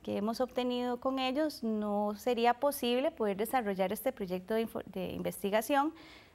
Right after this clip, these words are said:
debido a que necesitamos muchísima, muchísima información. Inclusive ellos, eh, están recolectando una ficha del regante, eh,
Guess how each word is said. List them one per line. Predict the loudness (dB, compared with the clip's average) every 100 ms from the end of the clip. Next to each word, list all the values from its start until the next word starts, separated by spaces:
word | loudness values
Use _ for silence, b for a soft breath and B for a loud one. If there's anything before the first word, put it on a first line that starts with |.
| B
debido | 2 2 4 6 6
a | 6
que | 4 0
necesitamos | 0 0 -4 -2 0 0 -2
muchísima, | -4 -4 -4 -2 -2 -2 -4
muchísima | -6 -6 -4 -2
información. | -4 -4 -6 -6 -4 -4 -4 -8 B B B B
Inclusive | -4 -2 0 4 6 6
ellos, | 2 -4 -6 -4
eh, | -2 -2 -2
están | -6 -4 -2 0
recolectando | 0 0 0 -2 -2 -2 0
una | 0 -2
ficha | -4 -4 2 4
del | 4
regante, | 2 4 4 2 -4 -10 -12 -20 b b b -20 -20 -14
eh, | -8 -6 -6 -8